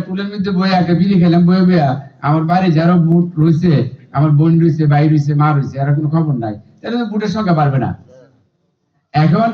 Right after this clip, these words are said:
এখানে যে কেশু ভাইয়ের কথা বলছেন, একজন ডাক্তার সুন্দর সুন্দর কথা বলছেন, মুরব্বীরা আগে চলে যাবেন, মুরব্বীরা সকাল সকাল যে ভোট দিয়ে এসে বাড়ির মধ্যে ফাড়া দিবেন, বাড়ির লোকজন আবার ওখানে যাবো,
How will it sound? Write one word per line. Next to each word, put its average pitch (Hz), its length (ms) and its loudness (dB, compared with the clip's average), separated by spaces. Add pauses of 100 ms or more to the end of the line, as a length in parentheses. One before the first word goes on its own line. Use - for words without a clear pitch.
(120)
এখানে 202 260 0 (160)
যে 180 140 2
কেশু 185 280 0
ভাইয়ের 208 220 0
কথা 185 220 0
বলছেন, 180 260 0 (100)
একজন 160 240 0
ডাক্তার 156 220 -2 (120)
সুন্দর 170 240 2
সুন্দর 147 240 -4
কথা 160 220 0
বলছেন, 143 260 -2 (580)
মুরব্বীরা 180 580 0 (460)
আগে 196 240 -2
চলে 156 220 0
যাবেন, 113 220 -4 (840)
মুরব্বীরা 190 440 0 (100)
সকাল 196 300 -2
সকাল 202 240 -2
যে 202 60 -2 (100)
ভোট 175 180 0
দিয়ে 185 140 0
এসে 175 120 0 (140)
বাড়ির 175 180 2
মধ্যে 143 220 2
ফাড়া 160 240 2
দিবেন, 143 200 2 (460)
বাড়ির 180 280 2
লোকজন 160 260 2
আবার 170 240 2
ওখানে 147 280 2
যাবো, 131 200 0